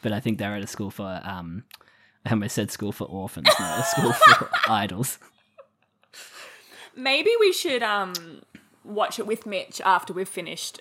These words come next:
Speaker 2: um, Dress Up
Speaker 1: Kageki
Speaker 2: Darling.
Speaker 1: Shoujo.
Speaker 2: Dress
Speaker 1: Yeah,
Speaker 2: Up Darling,
Speaker 1: yeah.
Speaker 2: Dress Up Doll. I always
Speaker 1: Yeah.
Speaker 2: get it wrong. Dress Up,
Speaker 1: Dress Up
Speaker 2: Dress
Speaker 1: Darling.
Speaker 2: Up Darling. I call it
Speaker 1: Yeah.
Speaker 2: Dress Up
Speaker 1: Uh,
Speaker 2: Darling.
Speaker 1: and then we had Ai from Wonder Egg Priority, who is a very good girl. I like Ai.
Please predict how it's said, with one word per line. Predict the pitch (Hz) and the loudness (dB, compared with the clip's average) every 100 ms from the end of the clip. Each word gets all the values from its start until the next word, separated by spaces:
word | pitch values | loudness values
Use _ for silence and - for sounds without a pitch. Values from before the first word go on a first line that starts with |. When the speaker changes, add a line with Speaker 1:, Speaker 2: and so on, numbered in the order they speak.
| - | -8
Speaker 2:
um, | 180 156 156 147 - _ _ - | -6 -6 -10 -16 -20 _ _ -6
Dress | 175 170 | -2 4
Up | 127 | 4
Speaker 1:
Kageki | 113 | 4
Speaker 2:
Darling. | 110 160 135 98 127 | 0 0 0 -4 -4
Speaker 1:
Shoujo. | - 139 - _ _ - - - | -8 -10 -16 _ _ -20 -20 -2
Speaker 2:
Dress | 285 262 | 4 6
Speaker 1:
Yeah, | |
Speaker 2:
Up | 185 | 8
Darling, | 240 220 247 | 8 6 6
Speaker 1:
yeah. | - | 2
Speaker 2:
Dress | 302 | 2
Up | 330 220 | 0 2
Doll. | 190 165 | 4 4
I | 156 | 2
always | 180 202 226 | 0 0 -2
Speaker 1:
Yeah. | 269 | -4
Speaker 2:
get | 185 | -4
it | |
wrong. | 151 143 - 175 - _ _ _ - | -6 -10 -14 -16 -18 _ _ _ -10
Dress | 208 - | -8 -6
Up, | 208 | -2
Speaker 1:
Dress | - 123 | 0 2
Up | 110 | 0
Speaker 2:
Dress | 95 | -2
Speaker 1:
Darling. | 175 170 | -6 -6
Speaker 2:
Up | - | -8
Darling. | 143 127 139 147 165 160 _ _ _ _ - | -10 -12 -14 -18 -20 -20 _ _ _ _ -16
I | |
call | 180 208 185 | -8 -6 -4
it | |
Speaker 1:
Yeah. | 92 | -4
Speaker 2:
Dress | 165 - | -4 -6
Up | - - | -6 -2
Speaker 1:
Uh, | |
Speaker 2:
Darling. | 117 127 131 | 6 6 8
Speaker 1:
and | 139 | 6
then | 143 | 6
we | 143 | 6
had | 147 143 - | 4 2 2
Ai | 131 147 123 - | 4 4 0 -4
from | - 127 127 | 0 2 4
Wonder | 127 131 127 | 6 4 4
Egg | 135 | 2
Priority, | 147 147 170 110 87 | 2 4 4 0 0
who | 180 | 2
is | 233 226 | 4 4
a | |
very | 208 226 226 | 6 8 6
good | 190 202 143 | 6 4 4
girl. | 110 90 87 - _ _ - | -2 -4 -8 -12 _ _ -2
I | 151 | 0
like | 131 113 - | 2 -2 -4
Ai. | 95 90 95 | -8 -6 -8